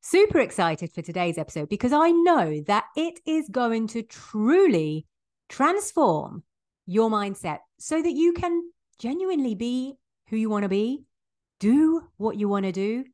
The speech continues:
and have the life that you truly deserve. So something that can, keeps so many people stuck is being stuck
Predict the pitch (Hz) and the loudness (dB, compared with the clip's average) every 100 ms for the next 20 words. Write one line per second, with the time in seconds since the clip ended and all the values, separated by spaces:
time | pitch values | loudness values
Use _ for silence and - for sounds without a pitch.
0 | _ _ - 269 - - 262 285 285 226 | _ _ -12 -12 -10 -2 0 0 -2 -2
1 | 226 226 247 277 - 220 208 180 196 240 | 0 2 2 0 -4 -6 -6 -4 -2 0
2 | 254 254 - 214 208 208 202 202 - 185 | 0 -2 -8 -6 -6 -6 -8 -10 -8 -6
3 | 170 165 156 143 - - _ _ _ _ | -4 -2 -2 -6 -10 -16 _ _ _ _
4 | _ _ _ - 294 294 - _ _ - | _ _ _ -2 0 0 -6 _ _ -20
5 | - 349 392 427 415 381 - 247 202 - | -6 -4 -2 -4 -4 -4 -2 -2 -2 -6
6 | - 214 202 - - - 240 240 247 247 | -4 -4 -4 -12 -18 -4 0 0 0 0
7 | 254 247 233 214 208 208 190 185 175 170 | -2 -2 -4 -4 -6 -6 -8 -6 -6 -6
8 | 165 - - 147 160 269 - - _ _ | -6 -12 -14 -6 -4 -6 -10 -20 _ _
9 | _ _ _ _ _ _ 269 277 262 - | _ _ _ _ _ _ -6 -4 -4 -12
10 | _ _ _ _ _ _ _ 262 349 339 | _ _ _ _ _ _ _ -4 -4 -6
11 | - 233 - - | -6 -6 -6 -16